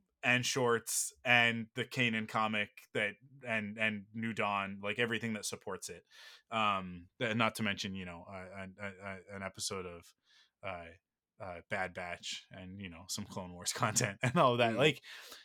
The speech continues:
Speaker 1: but it is, but Rebels, the tone, the art style, um, the performances, the characters is all, like, it is exactly the Star Wars that I want. Like, it is
Speaker 2: Mm.
Speaker 1: exactly the Star Wars that I want.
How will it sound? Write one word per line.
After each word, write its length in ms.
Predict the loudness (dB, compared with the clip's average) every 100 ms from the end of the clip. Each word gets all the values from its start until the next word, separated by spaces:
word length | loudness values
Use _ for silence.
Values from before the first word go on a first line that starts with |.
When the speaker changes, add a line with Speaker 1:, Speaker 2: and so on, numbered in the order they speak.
| _
Speaker 1:
but 260 | 8 10 10
it 160 | 10 10
is, 280 | 10 8 6 0 0
but 220 | 6 6 10
Rebels, 680 | 8 10 8 6 4 0 -4 _ -12 2
the 160 | 2
tone, 680 | 4 6 6 6 4 0 -4 -10 -4
the 260 | 2 2
art 280 | 8 8 8
style, 880 | 4 4 6 6 6 6 4 2 -4 _ -4
um, 520 | -2 -2 -4 -6 -8
the 80 | -10
performances, 720 | -10 -2 0 0 0 -4 -4
the 100 | -8
characters 680 | -2 -2 -2 -6 -8 -6 -8 -12 -20 -20 _ 0
is 260 | 0 2
all, 380 | 0 0 -4 -8
like, 240 | -12 -12 -14 _ _ _ _ -20 -20 _ -20 -20 _ -20 -20 _ _ _ _ 2
it 160 | 6
is 180 | 8 6
exactly 640 | 4 4 4 4 4 0
the 160 | -4 -2
Star 300 | -4 -4 -6
Wars 300 | -10 -10 -8
that 140 | -10
I 120 | -10 -12
want. 340 | -10 -10 -12 _
Like, 220 | -12 -10
it 80 | -10
is 140 | -8
Speaker 2:
Mm. 80 | -6
Speaker 1:
exactly 460 | -6 -6 -8 -12 -16
the 60 | -12
Star 240 | -12 -12
Wars 240 | -14 -12 -12
that 120 | -12
I 60 | -12
want. 220 | -14